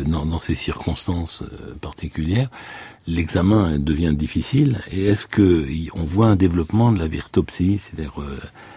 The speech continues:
la possibilité d'avoir, euh, une image virtuelle qui ne soit pas l'autopsie, au sens où il n'y a plus de geste d'ouverture,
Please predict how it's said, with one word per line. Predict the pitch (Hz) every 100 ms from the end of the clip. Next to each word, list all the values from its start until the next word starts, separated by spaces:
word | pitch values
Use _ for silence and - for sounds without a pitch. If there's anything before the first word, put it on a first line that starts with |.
| - -
la |
possibilité | 78 82 85 78 73 98
d'avoir, | 87 73 69 80 90 71
euh, | 65 64 62 -
une | 76 76
image | 78 85 92 76 71 - - - -
virtuelle | 80 78 - 87 87 98
qui | -
ne | 78 76 71 71
soit | 76 - -
pas | 113
l'autopsie, | 101 82 69 - 92 127 117 85
au | 71
sens | 65 73 -
où | 67
il |
n'y |
a |
plus | 60 76 65
de | 64 67
geste | 65 82 - -
d'ouverture, | 62 73 69 - - 95